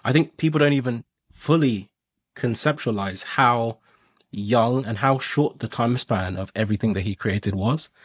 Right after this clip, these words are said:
because he died in his thirties and he didn't start until he was twenty-seven. So it was a really short, condensed time frame. And I think by the time that he died, he'd created about nine hundred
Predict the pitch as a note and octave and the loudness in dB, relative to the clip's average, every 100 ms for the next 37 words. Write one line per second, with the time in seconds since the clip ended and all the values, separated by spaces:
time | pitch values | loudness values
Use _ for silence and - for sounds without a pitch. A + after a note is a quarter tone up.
0 | - - - A2 A#2+ - A#2+ A#2 A#2 A2 | -20 -20 -6 0 0 2 0 0 0 0
1 | C3+ D3 G#2+ G2+ - D3 D#3+ - - _ | 2 2 2 -4 0 0 0 -6 -14 _
2 | _ _ _ - A2 A2+ G2 C#3+ C3+ - | _ _ _ -4 0 0 2 2 2 2
3 | C3+ G2+ A2 A#2 G#2 G#2 - A#2+ G#2+ - | 4 2 -2 -4 -4 -4 -4 -4 -4 -6
4 | A#2 - _ _ _ - - A#2+ A#2 - | -10 -12 _ _ _ -4 0 2 0 -4
5 | B2 A#2+ A2+ G#2 A#2+ D3 D3+ C#3 - - | -4 -2 -4 -4 2 4 6 4 0 0
6 | - - - A#2 G2+ A2 G#2+ - A2+ A2 | 0 0 -2 -4 0 0 -2 -2 -2 -2
7 | - G#2 C3 D3+ - - - A2+ A2 B2 | -2 -6 -6 -6 -8 -8 -2 0 2 2
8 | A#2 A2 - A#2 A2 G#2 G2+ G2+ G2 G2+ | 2 2 2 4 4 2 0 -2 -2 -6
9 | G2 - - A2 G2+ A2+ G2+ F#2+ A2+ A2+ | -8 -8 -2 -2 -2 -4 -4 -4 0 2
10 | A2 A2 G#2+ G#2 G2+ | 2 0 -2 -4 -8